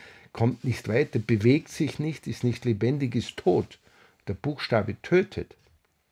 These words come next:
Und wenn er noch so heilig ist, auch die Buchstaben aus den heiligen Schriften töten, wenn wir uns an den Buchstaben festklammern, wenn wir Recht haben wollen. Das ist immer sehr,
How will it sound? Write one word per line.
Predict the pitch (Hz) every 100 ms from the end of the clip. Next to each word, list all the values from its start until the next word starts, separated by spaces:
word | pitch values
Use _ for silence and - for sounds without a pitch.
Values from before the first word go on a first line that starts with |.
| _
Und | 110
wenn | 117 117
er |
noch | 131 139
so | - 131
heilig | 123 147 117 -
ist, | - - _ _ _ _ _ _ _ _ _
auch | 113 113
die | -
Buchstaben | 104 139 160 - 117 117
aus | 104
den | - 98
heiligen | 87 120 170 135 104
Schriften | - 117 110 - 95
töten, | - 127 123 - 92
wenn | 95 101
wir | 104
uns | 95 -
an | 92
den | 92
Buchstaben | - 139 - 87 87 - 110
festklammern, | - - 104 - - 98 104 107 _ _ - - _
wenn | 113 117 107
wir | 110 98
Recht | 139 143 - -
haben | 85 90 85
wollen. | 87 85 82 85 _ _ _ _ _ -
Das | 113 - -
ist | -
immer | 147 139
sehr, | - - 143 - -